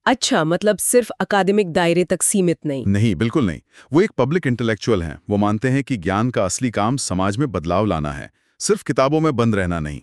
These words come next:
Speaker 1: तो इस लिहाज से वो इस किताब के लिए शायद सबसे सही इंसान है, क्योंकि वो जर्मनी के माहौल को भी समझते हैं, जहाँ ये theory शुरू हुई।
Speaker 2: और, अ, अमेरिका को भी, जहाँ ये फैली और विकसित हुई। वो एक पुल बनाते हैं उन लोगों के लिए जिन्हें ये theory अक्सर,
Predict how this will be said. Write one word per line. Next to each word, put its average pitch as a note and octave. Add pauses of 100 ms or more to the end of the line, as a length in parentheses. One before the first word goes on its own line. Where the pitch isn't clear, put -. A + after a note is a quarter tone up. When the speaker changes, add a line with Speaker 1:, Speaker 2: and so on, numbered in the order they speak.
Speaker 1:
तो C#4+
इस D#4+
लिहाज A3
से A3+
वो A#3+
इस G#3+
किताब G3+
के A3
लिए A3
शायद G3+ (200)
सबसे C#4
सही B3+
इंसान E3+
है, D3+ (320)
क्योंकि D4+
वो F4
जर्मनी G3+
के C4+
माहौल G3
को B3
भी C4
समझते G3+
हैं, A#3
जहाँ G3+
ये G3+
theory F#3+
शुरू G#3+
हुई। D#3 (100)
Speaker 2:
और, A2+
अ, A2
अमेरिका A2
को E3+
भी, F3+ (360)
जहाँ G2
ये F#2+
फैली F2 (160)
और D#2+
विकसित F#2
हुई। D3 (420)
वो C3+
एक F3 (200)
पुल D#3
बनाते B2+
हैं C#3 (160)
उन E3+
लोगों G#2+
के E2+
लिए D#2 (360)
जिन्हें D3+
ये F3+
theory C#3+
अक्सर, E3